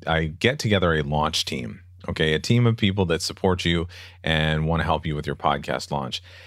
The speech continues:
And then finally, I'm gonna go through creating other content. Okay, other content that you can put on other channels like social media, sending out their email,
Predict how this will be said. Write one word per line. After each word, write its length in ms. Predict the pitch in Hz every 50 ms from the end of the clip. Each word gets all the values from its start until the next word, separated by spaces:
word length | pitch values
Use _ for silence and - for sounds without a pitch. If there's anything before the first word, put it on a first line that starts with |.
| - -
And 160 | - 104 110 110
then 120 | 113 117
finally, 720 | 117 - - 135 139 156 170 170 147 127 113 104 98 95 95 - - - -
I'm 100 | 101 101
gonna 160 | 101 98 95
go 220 | 92 104 104 110
through 340 | 104 - 107 95 92 87 85 - - _
creating 460 | - - 131 127 131 143 147 139 120 -
other 280 | - 104 101 101 95
content. 540 | - - 92 80 78 78 76 - 69 - - - - - - - -
Okay, 200 | - - - 78
other 240 | 60 - 98 117 123
content 460 | 123 - 127 113 117 113 - 107 92
that 160 | 101 92 - -
you 80 | 85
can 180 | - 95 85 85
put 320 | - - 87 82 78 - - - - - - - -
on 280 | - - 117 - - - - - - - - -
other 360 | - 104 110 110 120 117 113 113
channels 600 | - - - - 80 71 64 - - - - -
like 200 | - 90 - -
social 360 | - - 80 76 - - 80
media, 540 | 80 82 82 80 80 76 76 76 73 71 - - - - - _ -
sending 280 | - - 80 76 76
out 140 | 69 67 71
their 120 | 80 - -
email, 640 | - 101 92 90 87 87 85 82 82 80 78 80